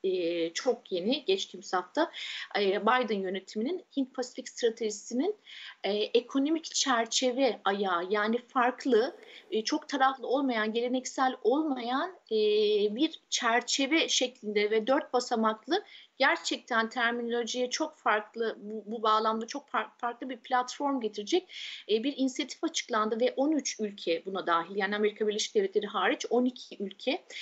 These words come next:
ve entegre olmaları tedrici olabilir, farklı farklı yönlerden, yani taks-, tak-, e, vergiden, e, ticaret, ekonomi, e, ve yeşil ticarete kadar, altyapıya kadar farklı başlıkları içeriyor.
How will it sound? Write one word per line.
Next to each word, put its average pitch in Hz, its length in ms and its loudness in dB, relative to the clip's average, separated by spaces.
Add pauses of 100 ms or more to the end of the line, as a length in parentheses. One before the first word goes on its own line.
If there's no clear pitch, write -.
(180)
ve 240 120 0
entegre 269 800 2
olmaları 247 560 2
tedrici 262 560 0
olabilir, 269 560 0
farklı 247 340 0
farklı 269 360 0
yönlerden, 262 680 2
yani 247 220 2
taks-, 269 680 -4
tak-, - 400 0
e, 233 240 0
vergiden, 262 640 2 (720)
e, 214 300 -2
ticaret, 262 840 0
ekonomi, 262 640 -2
e, 233 340 -4
ve 269 80 -6
yeşil 262 680 2
ticarete 262 760 0
kadar, 247 460 -2
altyapıya 247 540 -2
kadar 277 360 -2
farklı 262 440 -2
başlıkları 269 500 -2
içeriyor. 262 640 -4